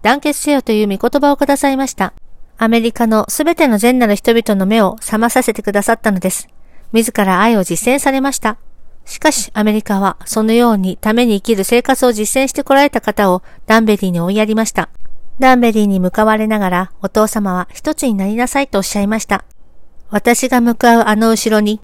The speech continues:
どのような天の祝福があるかわからないから、あなたたちは強くありなさい。堂々としていなさいと叫ばれました。世界の摂理歴史において、アメリカを救い、世界を救った方が、誠の父母様であられます。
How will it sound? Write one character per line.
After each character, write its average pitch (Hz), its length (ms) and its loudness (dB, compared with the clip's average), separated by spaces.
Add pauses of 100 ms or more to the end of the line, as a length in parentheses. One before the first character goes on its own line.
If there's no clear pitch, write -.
ど 226 120 4
の 233 100 4
よ 226 100 4
う - 40 2
な 190 100 0
天 254 180 2
の 233 100 2
祝 - 200 -2
福 247 240 -4
が 247 140 2
あ 254 40 2
る 262 80 -2
か 202 140 0
わ 180 80 -2
か 226 140 0
ら 269 100 2
な 262 140 2
い 214 60 -2
か 233 120 0
ら、 208 200 0 (300)
あ 220 120 4
な 254 100 4
た 254 140 2
た 220 100 0
ち - 140 -4
は 185 80 -2
強 262 240 2
く 202 100 -4
あ 185 60 0
り 190 80 -2
な 202 100 0
さ 196 180 -2
い。 190 120 -6 (400)
堂 233 180 6
々 233 160 4
と 185 140 0
し - 60 -6
て 226 120 -2
い 240 60 0
な 247 100 0
さ 269 140 0
い 262 80 -2
と 185 80 -8
叫 185 240 -8
ば 196 120 -2
れ 208 80 -4
ま 214 120 -2
し 190 80 -8
た。 185 160 -8 (600)
世 262 200 -4
界 233 260 4
の 190 240 2
摂 214 300 0
理 277 120 4
歴 302 160 -2
史 277 120 -2
に 208 140 2
お 226 80 2
い 233 60 0
て、 196 300 2 (240)
ア 202 80 2
メ 208 140 2
リ 214 80 -2
カ 220 160 4
を 220 40 4
救 - 220 -4
い、 214 220 0
世 - 180 -2
界 220 180 4
を 190 60 2
救 - 200 -2
っ - 20 -8
た 254 160 -2
方 233 240 0
が、 190 220 0 (340)
誠 254 340 2
の 285 80 -2
父 311 100 -2
母 311 120 0
様 214 240 0
で 180 100 -2
あ 170 60 -2
ら 175 120 -2
れ 208 100 -2
ま 202 120 -2
す。 - 180 -10